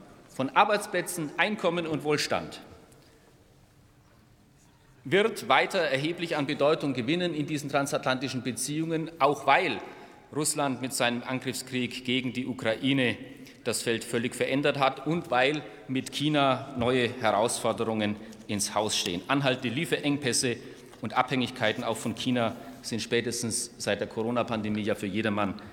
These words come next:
sichtbar geworden. Wenn wir uns aus Abhängigkeiten von autokratischen Staaten befreien wollen,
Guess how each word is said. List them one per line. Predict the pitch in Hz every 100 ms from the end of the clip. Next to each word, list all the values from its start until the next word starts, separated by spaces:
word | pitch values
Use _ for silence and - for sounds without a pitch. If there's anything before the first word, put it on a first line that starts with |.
| -
sichtbar | - 107 - 95
geworden. | 87 85 78 73 73 -
Wenn | 120 233 220
wir | 175 135
uns | 113 95 - - - - - 127
aus | 131 -
Abhängigkeiten | 175 190 196 190 175 - 151 143 143
von | - -
autokratischen | 147 175 147 139 131 135 117 117
Staaten | - 120 120 117 117
befreien | 101 - 98 104 107 98
wollen, | 85 95 76